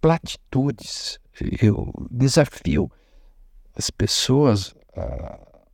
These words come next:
a perderem alguns minutos para ouvir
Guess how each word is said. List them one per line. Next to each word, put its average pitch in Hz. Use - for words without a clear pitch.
a 131
perderem 113
alguns 95
minutos 101
para 127
ouvir 131